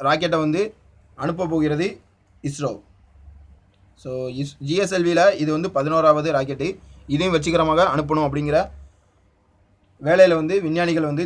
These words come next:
தீவிரமாக செயல்பட்டு கொண்டிருக்கிறார்கள். எதிர்கால திட்டங்கள் அப்படின்னு பார்த்தீங்கன்னா, இந்த இரண்டாயிரத்தி பதினேழுலேயே ஜி சாட் செவன் ஏ and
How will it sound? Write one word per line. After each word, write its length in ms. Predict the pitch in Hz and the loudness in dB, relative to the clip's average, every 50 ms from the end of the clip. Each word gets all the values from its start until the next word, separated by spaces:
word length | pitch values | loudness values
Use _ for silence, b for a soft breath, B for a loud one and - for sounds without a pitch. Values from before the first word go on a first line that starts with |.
| 170 - | -4 -2
தீவிரமாக 400 | 160 165 165 160 156 151 160 180 - | -2 0 0 0 0 0 0 0 -2
செயல்பட்டு 300 | 147 156 151 156 147 139 | -2 -2 -2 -2 -2 -2
கொண்டிருக்கிறார்கள். 560 | 143 135 131 123 117 120 120 117 107 110 101 - _ 120 135 160 | -4 -4 -4 -6 -6 -6 -6 -8 -8 -10 -12 -14 _ -6 -2 -2
எதிர்கால 340 | 190 202 196 196 190 185 160 156 | 0 2 4 4 4 4 4 0
திட்டங்கள் 300 | 151 139 165 165 165 160 | -4 -6 -4 -2 -2 -2
அப்படின்னு 200 | 151 151 156 147 | -2 -2 -2 -2
பார்த்தீங்கன்னா, 360 | 139 123 127 123 120 123 139 165 - - _ _ - 139 | -2 -4 -6 -8 -8 -6 -6 -6 -8 -10 _ _ -8 -6
இந்த 120 | 151 156 151 151 | -4 -2 -2 -2
இரண்டாயிரத்தி 380 | 151 165 175 180 175 160 160 135 | 0 2 2 2 2 0 -2 -4
பதினேழுலேயே 520 | 147 151 165 165 160 147 139 139 131 135 156 175 180 - - 143 139 | -2 -2 0 0 0 0 0 -2 -2 -2 -2 -4 -6 -8 -8 -4 -2
ஜி 80 | 165 175 175 | -2 0 2
சாட் 180 | 180 180 175 - - | 2 0 0 0 -2
செவன் 260 | 143 139 151 160 156 147 143 | -2 0 0 0 0 0 0
ஏ 80 | 151 175 185 - - - - _ - - - - - - - 131 135 | 0 -2 -2 -4 -8 -18 -20 _ -20 -20 -20 -20 -20 -14 -8 -6 -4
and 120 | 139 139 | -4 -4